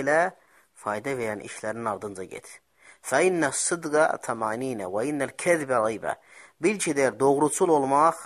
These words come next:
insanda qəlb rahatlığı yaradır, insan mutmain olur, qəlbi rahat olur, yalan isə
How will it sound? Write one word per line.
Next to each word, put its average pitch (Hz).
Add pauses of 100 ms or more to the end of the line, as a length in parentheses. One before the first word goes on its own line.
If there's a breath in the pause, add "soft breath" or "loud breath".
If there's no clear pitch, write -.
(540 soft breath)
insanda 131
qəlb 139
rahatlığı 110
yaradır, 110 (360 soft breath)
insan 123
mutmain 120
olur, 143 (100)
qəlbi 117
rahat 139
olur, 135 (460 loud breath)
yalan 127
isə 131